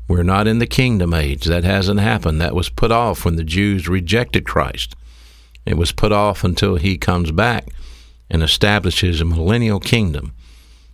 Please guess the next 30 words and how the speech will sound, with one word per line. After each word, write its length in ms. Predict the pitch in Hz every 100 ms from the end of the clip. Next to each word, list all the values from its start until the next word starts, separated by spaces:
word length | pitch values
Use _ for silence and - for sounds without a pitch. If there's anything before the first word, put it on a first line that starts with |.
| -
We're 160 | 90 110
in 220 | 117 101
the 60 | 92
mystery 540 | 101 - - 95 82
time, 500 | - 85 73 65 65
the 80 | 78
mystery 520 | 92 120 - 98 98
of 160 | 90 78
the 80 |
church, 520 | - - 123 95 - - - - - _ _
the 100 | -
church 400 | 80 - 123 -
age 280 | 113 101 92 92
doctrine. 540 | 107 113 - - - - _ _ _ _
And 200 | - 82 -
any 440 | 104 131 135 135 -
believer 760 | 98 107 110 107 82 67 - _ _ _ _
in 220 | 92 85 76
Jesus 480 | 95 110 104 95
Christ, 560 | - 104 85 - - - _ _ _ _ _ _
whether 240 | - 90 95
you're 240 | 92 95
in 140 | 87 82
California 840 | 104 110 101 110 113 120 123 127 - _ _ _ - -
or 60 |
whether 360 | - 95 90 90
you're 120 | 87
in 120 | 82
New 120 | 92
York, 560 | 82 82 110 120 -